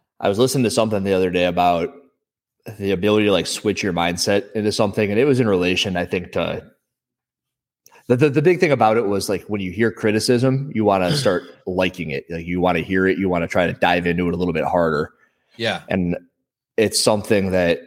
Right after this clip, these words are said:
Speaker 1: a lot of people don't have, but I think may have been more prominent a decade, two decades ago. It's like they hear things, it's like, "Okay, criticism. Thank you. More." And I think that there's a lot of people who still have it,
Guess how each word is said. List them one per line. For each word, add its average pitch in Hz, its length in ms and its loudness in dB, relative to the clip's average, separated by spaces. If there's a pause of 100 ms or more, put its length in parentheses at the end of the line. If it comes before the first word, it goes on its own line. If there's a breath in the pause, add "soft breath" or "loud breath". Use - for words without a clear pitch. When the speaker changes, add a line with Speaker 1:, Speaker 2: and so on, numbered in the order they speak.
(640)
Speaker 1:
a 90 60 0
lot 90 220 2
of 87 100 -6
people 90 360 -2
don't 87 260 -2
have, 90 260 -2
but 101 120 2
I 90 140 0
think 107 200 -2
may 101 160 0
have 95 120 2
been 92 120 0
more 90 160 0
prominent 92 680 -2 (380)
a 92 140 0
decade, 87 600 -2 (140)
two 107 160 -2
decades 87 440 -2
ago. 73 400 -8 (100)
It's - 80 -18
like 95 120 0
they 92 100 -2
hear 95 160 0
things, 92 360 0
it's 90 100 -10
like, 92 100 -6
"Okay, 110 420 2
criticism. 92 560 -2 (280)
Thank 110 240 0
you. 92 220 -4 (140)
More." 95 400 0 (580 soft breath)
And 101 100 0
I 92 60 0
think 107 160 0
that 101 100 -6
there's 92 260 0 (340)
a 104 80 4
lot 101 260 2
of 87 80 -8
people 87 640 -4 (560)
who 104 180 -8
still 104 280 0
have 95 260 2
it, - 340 0